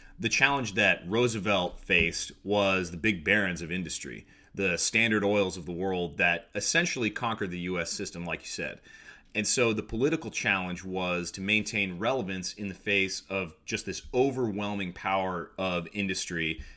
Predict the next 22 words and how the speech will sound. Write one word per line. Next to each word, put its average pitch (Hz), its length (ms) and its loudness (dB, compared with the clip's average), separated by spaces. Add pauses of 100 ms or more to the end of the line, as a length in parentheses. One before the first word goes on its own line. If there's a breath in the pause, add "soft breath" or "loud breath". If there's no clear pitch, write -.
(100 loud breath)
and 98 100 -2
these 101 140 0
titans 113 560 2
of 90 500 -2
acquiring 101 460 0
capital 95 400 2
that 90 140 -2
were 95 140 0
able 90 180 -2
to 92 440 -2
exploit 110 460 -2
the 107 80 -2
lower 92 260 0
classes 87 520 -2
for 95 160 -6
work 87 400 -4 (260 loud breath)
however 113 340 2
they 95 120 2
wanted. 87 420 0
And 82 100 -4
so 104 260 2
naturally, 101 640 2